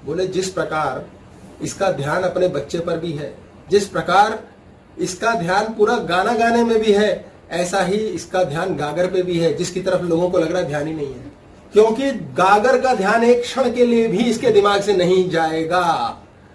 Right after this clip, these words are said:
संभालिए बच्चे को, रहिए ध्यान से, जमीन को भी देख रही है पगडंडी, पर गागर का इसको पता है ये चौबीस घंटे मन में चल रहा है इसके। जितनी देर तक घर नहीं पहुंचेगी, ये गागर है नहीं है बोलेगी कुछ नहीं, लेकिन पता है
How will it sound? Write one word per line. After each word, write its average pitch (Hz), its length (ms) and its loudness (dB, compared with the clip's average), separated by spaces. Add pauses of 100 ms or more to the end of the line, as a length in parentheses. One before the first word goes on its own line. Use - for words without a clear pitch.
(160)
संभालिए 196 440 4
बच्चे 202 340 -2
को, 220 100 4
रहिए 196 400 2
ध्यान 175 360 -2
से, 190 220 -2
जमीन 196 340 -2
को 220 120 0
भी 214 100 2
देख 196 220 2
रही 190 240 -2
है 185 80 2
पगडंडी, 190 640 -2 (200)
पर 170 100 -2
गागर 151 280 -2
का 196 100 0
इसको 190 200 -4
पता 226 220 -4
है 214 280 -6
ये 185 60 -4
चौबीस 160 300 -6
घंटे 156 420 -6 (520)
मन 151 160 -2
में 156 180 0
चल 139 140 -4
रहा 139 240 -8
है 143 80 -8
इसके। - 320 -18 (260)
जितनी 233 280 2
देर 214 260 8
तक 214 120 -4
घर 196 180 0
नहीं 190 160 2
पहुंचेगी, 190 380 0
ये 233 120 -2
गागर 190 360 0
है 202 440 0
नहीं 196 240 0
है 208 240 -2
बोलेगी 196 340 0
कुछ 185 200 -4
नहीं, 196 100 -2
लेकिन 175 220 -2
पता 175 240 -6
है 165 140 -8